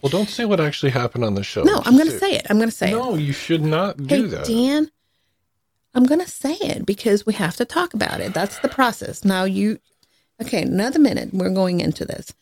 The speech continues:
Speaker 2: Here's the thing. Well, there, there is something that, okay, well, say it this way. How's that? There's something that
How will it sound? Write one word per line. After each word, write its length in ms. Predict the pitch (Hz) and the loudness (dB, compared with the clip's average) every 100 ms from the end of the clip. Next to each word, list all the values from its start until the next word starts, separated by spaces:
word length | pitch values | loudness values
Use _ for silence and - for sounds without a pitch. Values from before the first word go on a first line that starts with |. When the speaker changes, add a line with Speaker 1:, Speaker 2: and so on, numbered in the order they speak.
| _ _ _ _ | _ _ _ _
Speaker 2:
Here's 300 | - 220 202 | -4 2 2
the 80 | 240 | 2
thing. 240 | - - - _ _ _ _ _ _ _ _ _ _ _ _ _ 226 | -4 -10 -12 _ _ _ _ _ _ _ _ _ _ _ _ _ 0
Well, 360 | 226 240 254 | 4 6 6
there, 220 | 240 233 | 6 2
there 220 | 214 226 220 | 2 2 4
is 360 | 208 208 254 | 2 0 0
something 440 | - 220 196 196 185 | -4 0 0 2 0
that, 100 | - | 0
okay, 240 | - 185 | -4 -4
well, 180 | 180 185 | -2 -2
say 400 | - - 208 208 | -4 -8 -4 -2
it 120 | 220 | -2
this 200 | 185 - | -6 -4
way. 120 | 113 | -2
How's 240 | 147 170 160 | -2 0 -2
that? 220 | - - | -4 -2
There's 200 | 190 185 | 0 0
something 580 | - 254 294 294 349 349 | 0 4 6 4 4 6
that 240 | 254 220 | 6 4